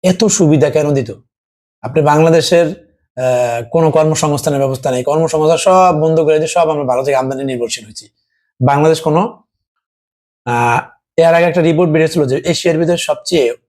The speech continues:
উদ্ভাবন সৃষ্টিতে, উদ্ভাবনের জন্য সবচেয়ে পিছনে বাংলাদেশ এশিয়ার ভিতরে। এইটা বাংলাদেশের জনবল আছে, বাংলাদেশের মানুষের মেধা আছে, কিন্তু সরকার খাটায়নি।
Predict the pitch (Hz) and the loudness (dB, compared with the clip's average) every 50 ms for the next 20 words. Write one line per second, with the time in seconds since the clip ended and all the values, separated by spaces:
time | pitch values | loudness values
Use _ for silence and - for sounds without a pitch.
0 | _ _ - 208 196 165 156 180 170 165 175 175 170 156 - - 180 - - - | _ _ 0 2 2 4 4 2 2 2 0 -2 -2 -4 -4 -4 -4 -4 -2 -4
1 | 180 131 131 123 123 - _ _ _ _ _ - 151 170 160 160 180 165 165 165 | -4 -4 -2 -6 -6 -8 _ _ _ _ _ -2 0 2 2 4 2 2 2 0
2 | 160 151 139 151 139 147 185 - - _ _ _ _ _ - - 165 156 - - | 0 0 0 0 0 0 -2 -4 -6 _ _ _ _ _ -2 -2 -2 -2 -2 -2
3 | - 175 147 165 156 - 147 139 135 131 135 131 135 131 123 113 110 - 156 165 | -2 0 0 0 -2 -2 -2 -2 0 0 0 0 0 0 0 -2 -2 -2 -2 -2
4 | - - 156 139 120 120 113 120 107 98 - _ _ _ _ _ _ _ _ _ | 0 0 0 0 2 0 0 0 -2 -4 -8 _ _ _ _ _ _ _ _ _
5 | _ _ _ _ _ _ _ _ _ _ _ _ _ _ _ _ _ - 156 160 | _ _ _ _ _ _ _ _ _ _ _ _ _ _ _ _ _ 0 0 2
6 | 147 185 185 190 196 202 208 170 151 156 160 165 175 180 175 180 151 151 156 165 | 2 2 2 4 4 2 2 2 2 0 2 2 0 0 0 0 0 0 0 2
7 | 175 170 165 160 151 139 - 156 156 160 170 - _ - 139 127 127 139 143 151 | 2 2 2 2 0 0 -2 -4 -4 -4 -6 -10 _ -8 -4 -4 -2 -2 -2 -2
8 | 151 151 143 - - 151 147 139 135 135 135 151 143 - 156 151 139 127 139 151 | -2 -2 -2 -2 -2 -2 -2 -2 -2 -2 -2 -2 0 0 0 0 0 0 0 2
9 | 139 143 143 143 139 - - 190 185 185 147 131 135 131 - 139 131 143 135 - | 2 2 2 0 -2 -2 -2 -2 -2 -2 -2 -4 -4 -2 -4 -2 -2 0 -2 -2
10 | - 117 123 131 117 107 98 | -2 -2 0 0 0 -2 -8